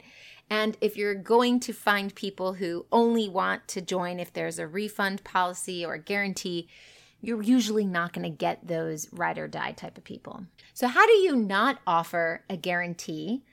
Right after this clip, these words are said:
but still let people feel comfortable that they're in the right place and that you really are all in? And the strongest position that you can be in is when you offer a guarantee based on what you put in,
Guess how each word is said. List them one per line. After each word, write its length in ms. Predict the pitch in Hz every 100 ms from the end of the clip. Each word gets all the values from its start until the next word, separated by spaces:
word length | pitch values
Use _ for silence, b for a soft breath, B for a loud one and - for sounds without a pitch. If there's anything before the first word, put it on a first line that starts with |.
| b b b
but 180 | 247 262
still 480 | - - 294 294 294
let 320 | 226 214 -
people 280 | - 196 196
feel 200 | - 180
comfortable 720 | - 330 330 269 220 202 -
that 200 | 226 226
they're 180 | 240 247
in 100 | 247
the 80 | 233
right 300 | 190 185 -
place 400 | - 175 170 -
and 200 | 214 202
that 240 | 180 170 - b b -
you 340 | 175 202 233
really 340 | 208 196 185 190
are 300 | 170 170 -
all 300 | 175 165 165 -
in? 260 | 165 175 - B -
And 160 | 233 240
the 60 |
strongest 440 | 240 220 370 415 -
position 400 | 240 233 240 226
that 120 | 190
you 180 | 196 196
can 160 | 202
be 240 | 180 185 -
in 340 | 156 175 226 _ B B B B -
is 220 | 233 208
when 320 | 208 226 226
you 260 | 208 214 -
offer 460 | 240 285 370 359 -
a 140 | 233
guarantee 1000 | 170 202 208 190 175 - 202 196 254 370 - _ _ - 175
based 380 | 233 277 -
on 240 | 233 220 214
what 180 | 190 -
you 420 | 165 180 233 254
put 360 | - 233 220 -
in, 380 | 175 165 170